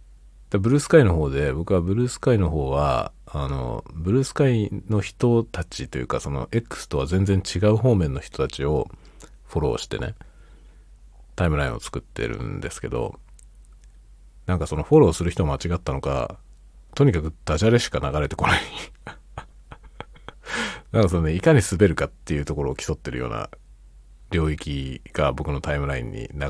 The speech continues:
れ続けていて、それはそれでね、なんか黎明期の、なんか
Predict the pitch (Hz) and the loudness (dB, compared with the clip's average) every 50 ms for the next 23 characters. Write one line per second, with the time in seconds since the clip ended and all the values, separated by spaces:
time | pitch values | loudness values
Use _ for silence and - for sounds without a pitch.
0 | 73 73 73 - - 73 73 69 - - - - - - 58 - - - - - | -4 -4 -4 -6 -8 -10 -10 -8 -8 -10 -10 -12 -10 -8 -8 -8 -8 -10 -14 -20
1 | - - - - - - - - - - - - - - - - - - - - | -20 -20 -20 -20 -20 -20 -20 -20 -20 -20 -20 -20 -20 -20 -20 -20 -20 -16 -12 -6
2 | - - 101 101 107 107 104 - 113 104 101 101 98 95 92 95 98 90 82 82 | 0 4 6 6 8 6 6 6 6 6 6 6 6 4 4 2 2 2 0 0
3 | 80 78 69 67 78 85 87 90 92 85 85 - 67 64 64 62 55 - - - | 0 0 0 2 2 2 4 4 2 2 0 -2 -4 -6 -6 -6 -8 -10 -14 -20
4 | - - - - - - - - - - - - - - - - 67 - - - | -20 -20 -20 -20 -20 -20 -20 -20 -20 -20 -20 -20 -20 -16 -10 -8 -8 -6 -6 -8
5 | 53 | -10